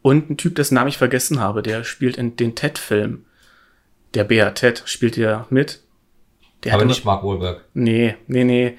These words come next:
Speaker 1: Der, der, dieser creepy Hausmeister.
Speaker 2: Ach, keine Ahnung, Alter. Ich hab Ted einmal gesehen. Das ist lange her. Den zweiten hab ich nie gesehen.
Speaker 1: Die sind toll. Also ist mein Humor egal. Jedenfalls total geiles Lied und hab mir die C D gegönnt. Wobei der Song nicht drauf ist, wie ich dann festgestellt habe.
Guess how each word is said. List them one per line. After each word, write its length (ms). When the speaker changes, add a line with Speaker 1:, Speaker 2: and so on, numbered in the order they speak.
Speaker 1:
Der, 80
der, 160
dieser 220
creepy 300
Hausmeister. 680
Speaker 2:
Ach, 100
keine 200
Ahnung, 200
Alter. 160
Ich 120
hab 100
Ted 240
einmal 360
gesehen. 380
Das 100
ist 40
lange 200
her. 120
Den 80
zweiten 280
hab 80
ich 100
nie 100
gesehen. 420
Speaker 1:
Die 100
sind 160
toll. 320
Also 160
ist 220
mein 160
Humor 240
egal. 260
Jedenfalls 460
total 200
geiles 240
Lied 180
und 140
hab 120
mir 60
die 60
C 140
D 120
gegönnt. 320
Wobei 240
der 120
Song 180
nicht 160
drauf 220
ist, 140
wie 40
ich 60
dann 160
festgestellt 480
habe. 320